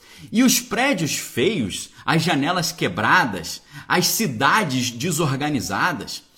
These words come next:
isso vai gerar o quê? Um homem que não sabe valorizar a beleza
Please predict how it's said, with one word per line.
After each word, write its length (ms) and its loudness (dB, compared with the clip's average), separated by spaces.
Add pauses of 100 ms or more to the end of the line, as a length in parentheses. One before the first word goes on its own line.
(200)
isso 220 2
vai 180 0
gerar 260 4
o 80 0
quê? 260 2
Um 280 4
homem 360 6
que 120 -2
não 220 -2
sabe 500 0
valorizar 560 0
a 40 -2
beleza 560 0